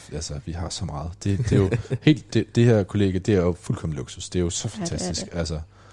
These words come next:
Speaker 1: koster ingenting, og sådan, altså, det med at bo på kollegie, man sådan, ens location, den er fantastisk. Man betaler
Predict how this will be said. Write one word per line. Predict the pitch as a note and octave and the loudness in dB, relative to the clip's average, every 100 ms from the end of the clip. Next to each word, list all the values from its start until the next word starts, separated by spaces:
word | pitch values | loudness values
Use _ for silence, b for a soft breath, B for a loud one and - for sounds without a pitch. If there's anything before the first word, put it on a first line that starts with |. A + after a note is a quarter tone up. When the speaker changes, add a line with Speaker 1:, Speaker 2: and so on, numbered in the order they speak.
| b b - | b b 0
Speaker 1:
koster | - G#2+ - A2 F#2+ E2 A2 | 4 4 6 6 6 4 2
ingenting, | A2+ C3 - G#2 F#2+ D#2+ | 2 2 2 2 2 0
og | E2+ E2 | 0 0
sådan, | F2+ b b - | -4 b b -12
altså, | F#2+ - | -2 2
det | |
med | B2 | 4
at | A2 | 4
bo | G2+ | 2
på | |
kollegie, | F#2+ - G#2 F#2 G2 | 0 0 0 2 0
man | F2+ | 0
sådan, | - F#2 F2 b b - | 0 -2 -2 b b -2
ens | A#2+ - | 0 0
location, | A2 A2+ A#2 B2+ | 2 2 4 0
den | C3 | 0
er | B2 | -2
fantastisk. | - - C3 - - - - b b b - | -4 -6 -6 -8 -12 -16 -20 b b b -4
Man | |
betaler | F#2+ A2 G2+ | 2 4 4